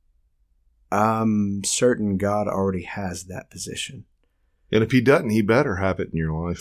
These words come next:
Speaker 1: A-, a-, and e-, but even in just the spiritual
Speaker 2: Mm-hmm.
Speaker 1: things, God
Speaker 2: Yeah.
Speaker 1: has the number one role.
Speaker 2: Right.
Speaker 1: So why is the, is that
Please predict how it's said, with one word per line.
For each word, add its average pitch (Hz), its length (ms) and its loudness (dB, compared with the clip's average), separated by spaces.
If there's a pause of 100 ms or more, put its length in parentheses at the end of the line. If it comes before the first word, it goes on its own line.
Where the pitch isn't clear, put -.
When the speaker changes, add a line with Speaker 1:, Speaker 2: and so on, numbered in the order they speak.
Speaker 1:
A-, 120 260 8 (140)
a-, 127 40 8
and 123 140 8
e-, 156 140 6
but 139 240 6
even 165 300 6
in 127 140 8
just 143 320 4
the 107 60 -2
spiritual 170 420 6
Speaker 2:
Mm-hmm. 95 100 2
Speaker 1:
things, 117 160 0
God 139 360 8
Speaker 2:
Yeah. 135 60 4
Speaker 1:
has 147 320 6
the 117 120 6
number 120 240 6
one 117 180 6
role. 123 340 4 (160)
Speaker 2:
Right. 95 180 4
Speaker 1:
So 131 180 8
why 123 680 8
is 120 540 4
the, 110 400 2
is 107 200 2
that 107 320 4